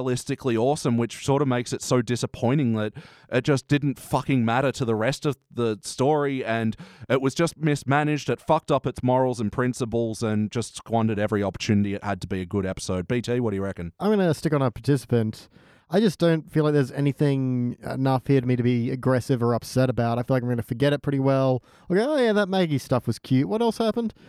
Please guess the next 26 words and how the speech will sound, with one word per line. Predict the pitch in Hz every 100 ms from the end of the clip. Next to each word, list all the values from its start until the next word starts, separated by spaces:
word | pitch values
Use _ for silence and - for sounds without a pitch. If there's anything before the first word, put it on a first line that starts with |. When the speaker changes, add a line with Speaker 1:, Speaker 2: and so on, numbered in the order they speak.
| -
Speaker 1:
Yeah. | 139 127 113
Speaker 2:
So | 208
mostly | 220 185
it's | 160
just | 156
forgettable. | - 123 127 123 131
I | 131
don't | 175
think | 165
it | 160
made | 147 139
any | 131 127
s-, | -
huge | - - 147 143 135 117
missteps. | 123 117 - 123 117 -
It | 135
just, | - 135 - - _ -
nah, | - 135 143 139 131 127 123
was, | 117 123 110 - -
nah. | 123 117 113 110 110 _ -
And | 127 135
that's | 135 -
why | 151
it's | 156
participant, | - 180 - 123 -
'cause | 139